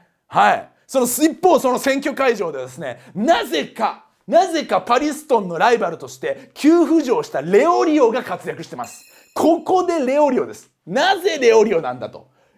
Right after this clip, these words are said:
ここでレオリオがですね、あの、ものすごい、あの、初めて大活躍するんですね。はい。これは、ジンがですね、あの、ゴンに会いに行かないのをレオリオは怒りに行ったんですね。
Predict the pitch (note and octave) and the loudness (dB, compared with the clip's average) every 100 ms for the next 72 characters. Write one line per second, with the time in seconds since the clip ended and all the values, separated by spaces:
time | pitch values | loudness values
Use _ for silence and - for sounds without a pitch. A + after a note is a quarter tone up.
0 | F3+ - B3+ E4 D4+ A3+ D#4 E4+ C#4 E3+ | _ -4 -2 0 0 2 2 2 2 0
1 | C3 B2 C3+ G#2 - F3+ - D#3+ E3+ E3 | -4 -10 -10 -10 -12 -14 -6 -4 -4 -6
2 | E3 G#3 D4+ A#3+ B3+ E3+ E3 F3 E3+ E3 | 0 0 0 -2 -6 -6 -12 -20 _ -14
3 | F3+ F3+ F3 A#3 B3+ - C#4+ F#4+ A4 G#4 | -10 -10 -10 -10 -4 -2 0 0 0 2
4 | C#4 G3 A3+ A3+ F#3+ C#3+ B2+ A2+ - - | 0 0 0 -2 -4 -8 -12 -18 -20 -20
5 | _ _ _ - C3+ G#2+ - _ _ _ | _ _ _ -6 -4 -4 -10 _ _ _
6 | _ _ C4 C4 C#4+ D#4 D#4+ B3 - - | _ _ -20 -8 -2 0 2 0 -2 -12
7 | - D#3+ E3+ E4+ A#3 B2+ A#2 - D#3+ B2+ | -12 -4 0 0 0 -4 -8 -10 -8 -8
8 | _ _ _ _ _ _ _ _ _ _ | _ _ _ _ _ _ _ _ _ _
9 | - A#2+ B2+ A#3+ D4+ G#3+ F3 B3 F3 C3 | -16 -14 -4 -2 -2 -4 -4 -4 -4 -10
10 | D#3 G3+ G#3+ D#3+ E3+ C3+ G#3+ A3+ F3+ - | -6 -4 -4 -6 -6 -2 0 0 -2 -4
11 | - E3 G2+ E2 B2 F3+ F#3+ | -4 -10 -14 -20 -14 -14 -14